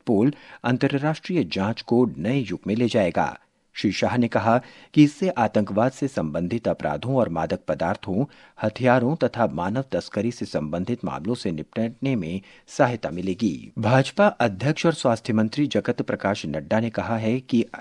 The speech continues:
निर्वाचन आयोग द्वारा दिल्ली विधानसभा चुनाव की घोषणा का स्वागत करते हुए चुनाव लोकतंत्र का सबसे बड़ा उत्सव है।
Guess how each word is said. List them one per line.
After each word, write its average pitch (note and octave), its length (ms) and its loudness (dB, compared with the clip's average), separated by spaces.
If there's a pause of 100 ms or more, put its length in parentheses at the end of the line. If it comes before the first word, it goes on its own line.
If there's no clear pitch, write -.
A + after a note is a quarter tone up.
(120)
निर्वाचन G2+ 520 -2
आयोग A2 240 0
द्वारा A#2 240 2
दिल्ली G2 280 -2
विधानसभा F#2 520 -2
चुनाव F#2 440 -4
की E2+ 180 -4
घोषणा G#2+ 400 -8
का G#2 100 -8
स्वागत G2+ 440 -4
करते G2 280 -6
हुए G2+ 300 0 (360)
चुनाव C#3+ 380 2
लोकतंत्र A#2 600 -2
का F#2 160 2
सबसे - 340 -4
बड़ा D2+ 200 0
उत्सव F2+ 360 0
है। C2+ 160 -6